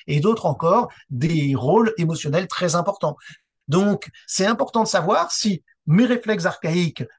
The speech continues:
présents chez le nouveau-né jouent leur rôle au niveau cognitif, émotionnel et postural, ce soit bien inhibé.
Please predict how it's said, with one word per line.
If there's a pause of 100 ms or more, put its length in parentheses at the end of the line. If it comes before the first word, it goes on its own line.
(140)
présents
chez
le
nouveau-né (120)
jouent
leur
rôle
au
niveau
cognitif,
émotionnel
et
postural, (320)
ce
soit
bien
inhibé.